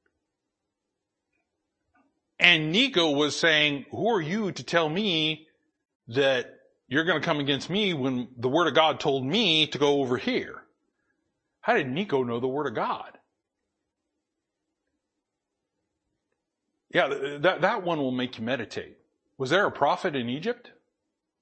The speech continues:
Was the word of God in Egypt? Even though it was reprobate. Anyways, that being said, he says, here's the issue.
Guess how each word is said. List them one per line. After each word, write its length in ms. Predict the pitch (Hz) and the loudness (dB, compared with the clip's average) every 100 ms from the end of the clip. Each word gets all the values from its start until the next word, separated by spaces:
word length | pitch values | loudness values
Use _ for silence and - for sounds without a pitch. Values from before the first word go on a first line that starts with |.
| _ _ _ _ _ _ _ _ _ _ _ _ | _ _ _ _ _ _ _ _ _ _ _ _
Was 140 | 127 120 | -8 -4
the 80 | 117 | -2
word 180 | 151 | 0
of 80 | 180 | 0
God 340 | 127 170 165 - - _ | 2 2 0 -8 -18 _
in 160 | 123 107 | -10 -8
Egypt? 500 | 120 156 233 - - _ _ _ _ _ _ _ _ 127 | -8 -6 -6 -8 -20 _ _ _ _ _ _ _ _ -6
Even 200 | 147 143 | -2 0
though 200 | 151 147 | 2 0
it 100 | 117 | -2
was 200 | 117 98 | -6 -4
reprobate. 640 | 123 - 139 139 165 196 - _ _ _ _ _ _ _ _ _ _ _ _ _ _ _ _ _ _ _ _ _ _ _ _ _ _ _ _ _ _ | -4 -2 0 0 0 -2 -12 _ _ _ _ _ _ _ _ _ _ _ _ _ _ _ _ _ _ _ _ _ _ _ _ _ _ _ _ _ _
Anyways, 640 | 151 226 156 82 82 113 120 | 2 4 2 -2 -6 -6 0
that 280 | 156 196 | 2 4
being 280 | 156 143 139 | 2 0 -2
said, 360 | - 220 190 - - - - | 2 2 2 0 -12 -18 -4
he 140 | 180 | 0
says, 280 | 180 202 170 | 2 4 2
here's 420 | 160 165 202 247 | 0 0 2 2
the 200 | 185 180 | 0 -2
issue. 360 | 240 240 - 98 | -2 -4 -6 -8